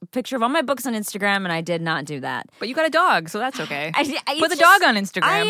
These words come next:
Speaker 1: a lot of trouble taking photos of the books, and I, I know people, like, wanna see them, but they're, like, not that interesting to sh-, take a picture of an e-reader.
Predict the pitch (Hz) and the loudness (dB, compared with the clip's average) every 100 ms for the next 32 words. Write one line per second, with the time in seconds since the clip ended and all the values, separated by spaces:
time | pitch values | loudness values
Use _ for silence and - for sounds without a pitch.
0 | 415 466 453 440 427 466 427 415 392 381 | 2 0 0 -4 -2 -4 -2 -4 -6 -4
1 | 370 370 339 277 330 427 302 - 247 254 | -4 -4 -6 -6 -4 -4 -6 -10 -6 -6
2 | 247 233 196 262 277 294 359 320 311 277 | -6 -6 -6 -4 -6 -6 -8 -6 -6 -4
3 | 254 262 240 277 277 285 262 240 269 302 | -6 -6 -8 -10 -8 -8 -8 -10 -12 -10
4 | 311 339 370 339 339 339 294 277 262 - | -10 -10 -10 -12 -14 -14 -12 -12 -14 -18
5 | _ _ 277 247 269 - 262 240 240 262 | _ _ -12 -10 -14 -12 -12 -8 -8 -8
6 | 151 120 | -10 -14